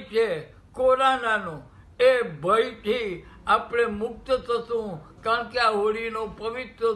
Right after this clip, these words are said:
ધુમાડો એ સમગ્ર વાતાવરણમાં જશે. જે જંતુઓ એ એનાથી નાશ પામશે,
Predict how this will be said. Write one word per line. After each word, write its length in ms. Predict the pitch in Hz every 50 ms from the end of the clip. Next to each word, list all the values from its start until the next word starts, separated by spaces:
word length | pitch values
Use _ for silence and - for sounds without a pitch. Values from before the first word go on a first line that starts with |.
| 180
ધુમાડો 500 | 180 190 196 202 208 214 214 214 208 190 185 156 127 - - - - -
એ 80 | 254 262 269 -
સમગ્ર 480 | - 269 269 285 311 302 302 269 277 269 262 247 240
વાતાવરણમાં 1040 | 233 226 226 233 254 247 240 233 226 233 226 233 226 226 226 220 214 214 214 202 180
જશે. 380 | 190 214 202 - - 233 226 220 202 175
જે 160 | 165 262 254
જંતુઓ 800 | 226 196 220 233 240 240 233 196 - 240 247 240 233 233 226 214 202 190 - - - - - - - -
એ 160 | 226 226 233 233 214 208 196 185 170 160 - - - - -
એનાથી 720 | - 202 214 233 233 233 233 233 226 226 - 220 220 208 190 180 - - - - - 175 180
નાશ 360 | 196 214 247 269 277 277 269 277 233 -
પામશે, 520 | 220 214 226 226 226 202 - - 233 233